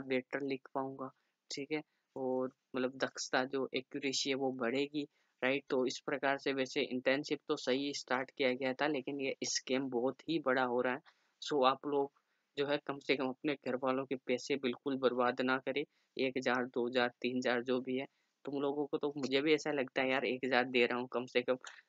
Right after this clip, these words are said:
कुछ तो सीखने को मिलेगा, ठीक है? लेकिन उनके तो मतलब बढ़ते हैं ना, अगर मैं दे रहा हूँ तो और भी बहुत सारे बच्चे देते होंगे, सौ बच्चे अगर per month देते हैं तो उसके तो एक लाख रुपए per month आते हैं,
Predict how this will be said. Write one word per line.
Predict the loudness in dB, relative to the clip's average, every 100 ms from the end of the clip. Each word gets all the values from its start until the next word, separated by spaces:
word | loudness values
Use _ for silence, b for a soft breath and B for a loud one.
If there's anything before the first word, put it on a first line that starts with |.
| _ -6
कुछ | -2 -2 -2
तो | -4
सीखने | -2 -2 -2 -2
को | -2 -2
मिलेगा, | 0 0 0 -2 -6 -12 _
ठीक | -10 -8
है? | -12 -16 _ _ -4
लेकिन | 0 0 -2 -6 -6
उनके | -4 0 0
तो | 2 -4 _
मतलब | -2 2
बढ़ते | 2 2 0
हैं | -2
ना, | -2 -4
अगर | -2 -2 -4 _ _ _
मैं | 0 2
दे | 4 2
रहा | 2
हूँ | 0
तो | 0 -2
और |
भी | 0 0
बहुत | -2 0
सारे | -2
बच्चे | 2 0 0 -2
देते | -2 -2
होंगे, | -2 -2
सौ | -2 -2 0
बच्चे | -2 -2
अगर | -2 -2 -4 _ _ _
per | 0
month | 0 -2 0
देते | 0 0
हैं | -4
तो | -2 -6
उसके | -6 -4 -4
तो | -4 -8 -4
एक | -4 0
लाख | 0 2
रुपए | 0 -2 -4 -4
per |
month | -4 -4 -4
आते | -6 -6
हैं, | -12